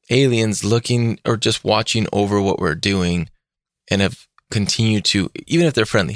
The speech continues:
continue to stay in touch with us and not just moved on. If they truly are as advanced and they are extraterrestrial aliens,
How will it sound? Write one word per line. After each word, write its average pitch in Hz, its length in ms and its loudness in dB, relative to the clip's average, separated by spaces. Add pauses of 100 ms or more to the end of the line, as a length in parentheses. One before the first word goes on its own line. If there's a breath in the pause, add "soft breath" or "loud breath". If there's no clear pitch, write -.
continue 135 460 0
to 110 120 0
stay 104 540 2 (400 soft breath)
in 107 180 -2
touch - 340 -2
with 101 100 0
us 98 220 0
and 101 160 0
not 98 180 0
just 101 220 -2
moved 95 200 0
on. 92 260 -4 (1500)
If 110 140 0
they 131 220 4
truly 127 420 2
are 110 100 4
as 107 140 0
advanced 98 560 0 (440)
and 98 140 0
they 101 80 4
are 104 240 2 (160)
extraterrestrial 95 880 0
aliens, 101 540 0